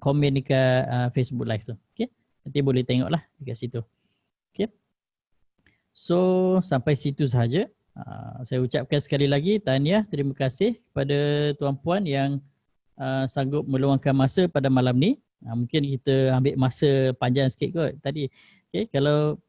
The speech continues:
ah, ada salah silap, ah, saya minta maaf. Nah, kalau <laughs> ada yang tak puas hati tu, ah, mungkin ada something tu kan. Ah, okey. So,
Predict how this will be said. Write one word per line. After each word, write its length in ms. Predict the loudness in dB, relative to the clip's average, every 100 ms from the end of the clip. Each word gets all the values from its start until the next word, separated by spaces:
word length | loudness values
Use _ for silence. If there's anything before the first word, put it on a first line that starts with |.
| _ _ _
ah, 640 | -2 0 2 0 0 -2
ada 480 | -2 -2 2 2 4
salah 160 | 2 0
silap, 560 | 0 2 4 4 2
ah, 240 | -2 -2 -2
saya 160 | -2
minta 160 | -2 -2
maaf. 480 | -2 2 2 0 -2
Nah, 240 | -10 -8
kalau 160 | -2 -2
<laughs> 240 | 0 0
ada 220 | 0 2 2
yang 160 | 2
tak 80 | 0
puas 240 | 2 2
hati 240 | 2 0 2
tu, 160 | 2
ah, 240 | 2 2 -2
mungkin 240 | -4 -2
ada 200 | 0 0 -2
something 400 | -2 -2 -2 0
tu 80 |
kan. 240 | 0 0 -2 -8 -14 -14 -16
Ah, 160 | -18 -18 _ -20 -20
okey. 240 | -6 -6 -6 _ _ _ _ _ _ _ _ -20 _ _
So, 160 | -2